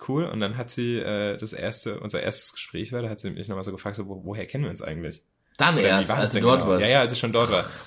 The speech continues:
Speaker 1: hat sie mich nochmal gefragt,
Speaker 2: Krass.
Speaker 1: so, „Sag mal, äh, wie war das denn
Speaker 2: Sehr
Speaker 1: eigentlich?
Speaker 2: offen.
Speaker 1: Oder wo genau haben wir uns kennengelernt?“ oder so.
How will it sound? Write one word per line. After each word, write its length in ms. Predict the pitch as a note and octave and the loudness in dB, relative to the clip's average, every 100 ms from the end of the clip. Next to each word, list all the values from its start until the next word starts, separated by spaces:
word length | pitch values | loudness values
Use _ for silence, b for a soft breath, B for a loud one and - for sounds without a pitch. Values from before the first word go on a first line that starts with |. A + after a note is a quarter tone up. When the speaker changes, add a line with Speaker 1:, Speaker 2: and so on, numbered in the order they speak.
| - | -8
Speaker 1:
hat 80 | A2 | -4
sie 80 | A2+ | -2
mich 80 | |
nochmal 80 | G#2+ | 0
gefragt, 160 | D#2 G2 | 0 0
Speaker 2:
Krass. 0 | |
Speaker 1:
so, 120 | G#2 | -2
„Sag 120 | G#2 | -2
mal, 180 | G2+ - - | -4 -6 -8
äh, 160 | F#2+ | -10
wie 280 | A2 A#2 A2+ | -6 -6 -6
war 80 | A#2 - | -8 -8
das 120 | - | 0
denn 100 | - | 4
Speaker 2:
Sehr 100 | F#2+ | 4
Speaker 1:
eigentlich? 100 | G2 | 4
Speaker 2:
offen. 200 | G2+ G2+ | 0 -4
Speaker 1:
Oder 180 | G2+ A2 | -4 0
wo 160 | B2 | 2
genau 240 | C3 G#2+ G#2 | 2 2 2
haben 120 | G2 | 0
wir 60 | F2 | -6
uns 120 | - | -6
kennengelernt?“ 400 | F#2 F2+ E2+ D#2+ | -8 -6 -6 -6
oder 160 | E2 | -8
so. 100 | E2+ | -8